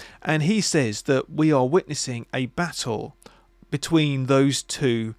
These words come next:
revolutions. The seventeen seventy-six revolution, the American Revolution,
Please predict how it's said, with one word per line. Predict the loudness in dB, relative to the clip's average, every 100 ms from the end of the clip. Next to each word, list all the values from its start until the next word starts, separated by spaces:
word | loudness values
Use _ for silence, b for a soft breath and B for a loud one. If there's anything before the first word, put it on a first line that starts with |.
| b b
revolutions. | -4 0 0 0 0 -6 -8 -8
The | -6
seventeen | 0 2 2 0 0
seventy-six | 0 0 -2 0 0 -2
revolution, | -4 -4 -4 -6
the | -4
American | 0 0 0 -2
Revolution, | -2 -2 -4 -8 -10